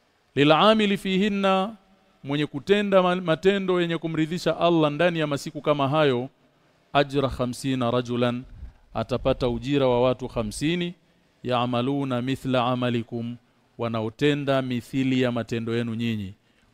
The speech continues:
Qulna, tukasema, yani masahaba wakamuuliza Mtume, "Minna au am minhum?" Unakusudia watu hamsini katika sisi au katika wao wa zama hizo?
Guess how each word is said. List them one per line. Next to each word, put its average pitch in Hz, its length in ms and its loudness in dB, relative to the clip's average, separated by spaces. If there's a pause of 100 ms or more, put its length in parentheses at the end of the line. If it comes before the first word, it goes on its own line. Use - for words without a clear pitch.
Qulna, 139 480 2
tukasema, 120 800 -2
yani 123 220 -2
masahaba 117 520 -2
wakamuuliza 117 560 -4
Mtume, 110 440 -8 (800)
"Minna 147 680 0
au 143 200 2 (160)
am 143 200 0
minhum?" 113 500 -4 (100)
Unakusudia 127 720 -2
watu 143 280 2
hamsini 123 500 -4
katika 123 360 -6
sisi 160 340 -4
au 165 120 2
katika 156 340 -2
wao 165 440 2 (400)
wa 127 140 4
zama 139 300 2
hizo? 160 440 -2